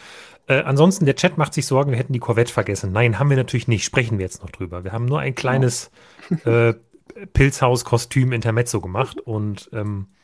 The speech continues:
Speaker 1: ich glaube, äh, ja, wenn du sonst von der Dokumi nicht mehr so viel zu berichten hast, dann lass mal noch die Corvette auf jeden Fall
Speaker 2: Ja.
Speaker 1: angucken, auch wenn wir natürlich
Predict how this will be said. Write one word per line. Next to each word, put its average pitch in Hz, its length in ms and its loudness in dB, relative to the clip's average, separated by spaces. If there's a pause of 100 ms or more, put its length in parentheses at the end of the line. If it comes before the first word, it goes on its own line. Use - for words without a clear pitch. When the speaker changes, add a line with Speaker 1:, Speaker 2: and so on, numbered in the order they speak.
(320)
Speaker 1:
ich - 180 -20
glaube, 98 760 0 (680)
äh, 95 300 2
ja, 95 300 -6 (520)
wenn 110 100 -2
du 107 220 -2
sonst 120 240 0
von 123 180 -2
der 113 140 2
Dokumi 123 640 -2 (640)
nicht 123 260 -2
mehr 139 520 2
so 135 140 -6
viel 127 140 -6
zu 120 100 -8
berichten 127 340 -4
hast, 131 220 -4
dann 107 100 -2
lass 110 200 -4
mal 113 100 0
noch 107 200 -2
die 104 320 -8
Corvette 101 360 0
auf - 120 -12
jeden 98 200 -8
Fall 104 200 -8
Speaker 2:
Ja. - 0 - (140)
Speaker 1:
angucken, - 220 -8
auch 101 120 -10
wenn 110 100 -6
wir 107 80 -4
natürlich 107 460 -4